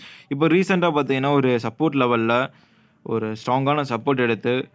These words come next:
ரெசிஸ்டன்ட் லெவல்ல ட்ரேட் ஆயிட்டு இருக்கான். அதுவும் கடந்த ஒரு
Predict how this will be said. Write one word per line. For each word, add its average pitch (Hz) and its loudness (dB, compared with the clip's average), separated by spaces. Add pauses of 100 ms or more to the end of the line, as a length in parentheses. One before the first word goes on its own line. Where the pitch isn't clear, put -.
(220)
ரெசிஸ்டன்ட் 123 -6
லெவல்ல 107 -2
ட்ரேட் 110 -8
ஆயிட்டு 190 -12
இருக்கான். - -16 (1080)
அதுவும் 160 -6
கடந்த 143 0
ஒரு 117 -2